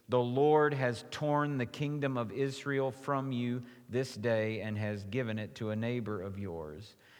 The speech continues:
Chapter fifteen, verses thirty-four and thirty-five. "And Samuel went to Ramah, and Saul went up to his house in Gibeah of Saul. And Samuel did not see Saul again until the day of his death. But Samuel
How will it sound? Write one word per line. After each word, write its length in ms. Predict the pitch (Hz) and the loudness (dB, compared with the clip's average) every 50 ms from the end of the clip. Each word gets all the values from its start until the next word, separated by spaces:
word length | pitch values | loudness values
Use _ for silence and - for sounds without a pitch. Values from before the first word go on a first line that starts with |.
| - _ - | -20 _ -4
Chapter 360 | - 139 120 - - 127 117 | 0 0 0 2 0 -4 -4
fifteen, 580 | 107 - 127 120 - - - 131 123 117 117 | -2 -2 -2 -2 -4 -6 -4 -2 -2 -2 0
verses 380 | 113 117 117 113 - 117 110 - | 0 0 -2 -2 -4 -8 -8 -6
thirty-four 640 | - 123 120 120 120 120 110 - 113 110 107 107 110 | -4 -2 -2 0 -2 -4 -4 -4 -4 -2 -2 -2 -2
and 100 | 107 104 | -4 -4
thirty-five. 760 | 104 110 104 104 104 104 101 - 104 104 104 101 95 92 101 | -4 -4 -4 -4 -4 -6 -6 -6 -4 -4 -4 -4 -6 -6 -6
"And 120 | 104 107 107 | -8 -8 -8
Samuel 460 | - - 120 120 120 123 120 117 113 | -6 -4 -4 -2 -2 -2 -2 -2 -2
went 240 | 110 120 131 139 135 | -2 -2 -2 -4 -4
to 140 | - 151 123 | -4 -4 -2
Ramah, 500 | 113 113 107 107 107 110 107 104 104 - - - - - - - _ - | -2 -2 -2 -2 -2 -2 -2 -4 -6 -8 -12 -20 -20 -20 -20 -20 _ -8
and 140 | 101 101 98 | -8 -6 -4
Saul 260 | - 123 113 120 127 | 0 2 2 4 4
went 140 | 135 135 131 | 2 2 0
up 120 | 131 127 | -2 -2
to 100 | - 143 | -2 -2
his 120 | 135 123 - | -2 -2 0
house 300 | 135 123 123 123 - 120 | 0 0 0 0 -2 -4
in 120 | 113 110 | -4 -2
Gibeah 280 | 117 120 113 123 123 123 | -2 0 0 0 0 0
of 100 | 120 120 | -2 -4
Saul. 560 | - - 107 101 98 98 95 95 95 - - - - - - _ _ - | -4 -4 -2 -2 -2 -4 -6 -6 -8 -12 -18 -20 -20 -20 -20 _ _ -12
And 140 | 95 101 98 | -10 -8 -8
Samuel 420 | 98 - 127 120 123 120 110 107 104 | -6 -4 -2 -2 0 0 -2 -2 -4
did 300 | 104 104 123 127 123 127 | -4 -2 -2 -2 0 0
not 260 | 127 127 131 - - | 0 0 -2 -4 -6
see 340 | - - - 127 120 120 120 | -12 -8 -6 -4 -2 -2 -4
Saul 380 | 117 - - 120 117 117 117 | -4 -4 -2 -2 0 0 -2
again 320 | 117 110 107 110 110 110 107 | -2 -2 -2 -4 -4 -4 -4
until 340 | 107 110 - - 110 107 | -6 -6 -6 -4 -4 -4
the 120 | 101 104 104 | -4 -6 -6
day 480 | 101 110 110 110 110 110 110 110 110 | -4 -2 -2 0 0 -2 -2 -4 -6
of 160 | 92 107 107 107 | -6 -8 -6 -6
his 200 | 110 107 104 104 | -6 -6 -6 -6
death. 360 | 104 107 104 95 98 101 - - - _ _ _ _ _ _ _ _ _ _ _ _ _ _ _ _ | -6 -6 -6 -6 -8 -10 -12 -16 -20 _ _ _ _ _ _ _ _ _ _ _ _ _ _ _ _
But 200 | - 107 101 - | -12 -12 -12 -12
Samuel 840 | - - - 120 117 117 117 117 113 113 113 110 110 113 113 123 - | -10 -8 -4 -4 -2 -2 -2 -2 -2 -2 -2 -4 -4 -6 -8 -12 -14